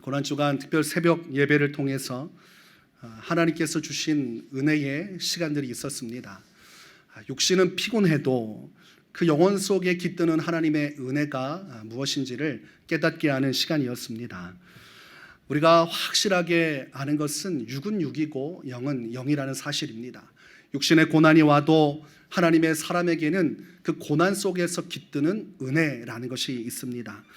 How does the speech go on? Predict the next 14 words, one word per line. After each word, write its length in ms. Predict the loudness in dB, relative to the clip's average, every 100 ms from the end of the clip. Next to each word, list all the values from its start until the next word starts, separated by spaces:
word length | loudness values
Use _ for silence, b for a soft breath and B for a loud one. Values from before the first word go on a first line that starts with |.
| B B B B
예수님의 400 | 4 6 8 10
십자가 760 | 8 4 2 4 6 6 4 0
사건, 460 | -4 -6 -2 -2
그 120 | -2
죽으심은 760 | -4 -4 -2 0 0 2 2 -2
엄청난 840 | -4 -2 0 -2 -2 0 0 0 -4
고난의 520 | -2 2 4 2 0
때였지만 640 | -2 -4 -4 -6 -8 -10 -12 b b b 2
예수님은 440 | 2 8 10 10
그 140 | 8 2
고난을 420 | 4 6 8 6
통하여서 720 | 4 4 4 4 2 -2 -2 B B _
크신 500 | -6 0 0 -2 -6
은혜를 520 | -6 -2 -2 -2 -4